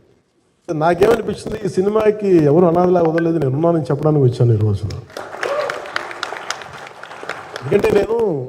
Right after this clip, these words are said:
కోట్లాది మంది ప్రజలకి అండగా ఉండేవాడిని, దేశంలో ఉండే సమస్యలకి ఆ సినిమాని నేను ఎందుకు వదిలేస్తాను?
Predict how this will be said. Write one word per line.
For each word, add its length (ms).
కోట్లాది 560
మంది 260
ప్రజలకి 480
అండగా 320
ఉండేవాడిని, 720
దేశంలో 480
ఉండే 320
సమస్యలకి 600
ఆ 140
సినిమాని 540
నేను 140
ఎందుకు 180
వదిలేస్తాను? 480